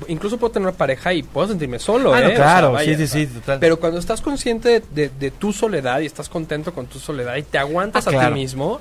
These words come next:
Speaker 1: ¿no?
Speaker 2: Que eso es lo más
Speaker 1: Este,
Speaker 2: cañón.
Speaker 1: ya no estás en la desolación, eso es diferente,
Speaker 2: Claro, tienes razón.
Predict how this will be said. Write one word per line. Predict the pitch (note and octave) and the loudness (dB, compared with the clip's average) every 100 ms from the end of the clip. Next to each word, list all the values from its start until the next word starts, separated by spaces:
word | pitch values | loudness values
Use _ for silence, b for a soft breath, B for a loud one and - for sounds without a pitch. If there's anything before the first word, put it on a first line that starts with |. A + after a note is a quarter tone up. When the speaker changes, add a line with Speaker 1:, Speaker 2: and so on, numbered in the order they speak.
| - | -8
Speaker 1:
¿no? | C#3 A3+ - B B B - | -8 -8 -12 B B B -8
Speaker 2:
Que | |
eso | C3 C#3 | -4 -2
es | |
lo | C3 | -2
más | C3 | 0
Speaker 1:
Este, | C3 | 0
Speaker 2:
cañón. | D3 D#3+ D#3 C#3+ C#4+ D#4+ | 2 4 4 4 0 0
Speaker 1:
ya | F3+ G#3 | 2 4
no | A#3 | 0
estás | A#3 A3+ A3+ A3+ | 0 0 0 -4
en | A3+ | -4
la | G#3+ | -2
desolación, | D#3 C#3+ - C#3 B2 A2+ - F3+ F3 C#3+ | -2 -4 -2 -2 -4 -8 -8 -4 -2 -2
eso | F3 | -4
es | G3 | -6
diferente, | F#3+ E3 C3 | -6 -4 -2
Speaker 2:
Claro, | C3+ F#3 - | 2 2 2
tienes | E3 C#3+ | -4 -6
razón. | B2 | -8